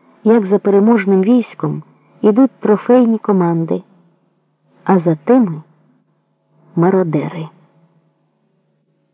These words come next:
Причетність до війни буває різною. І моє доволі таки ганебне рукоприкладство ще не набрякло соромом в душі.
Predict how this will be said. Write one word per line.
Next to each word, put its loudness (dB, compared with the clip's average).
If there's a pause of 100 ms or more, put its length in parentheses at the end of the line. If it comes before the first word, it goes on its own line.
(580)
Причетність -2
до 2
війни 2
буває -2
різною. -4 (1800)
І -4
моє 2
доволі 2
таки -2
ганебне 0
рукоприкладство -4
ще -2
не 0
набрякло -2
соромом -2
в -12
душі. -8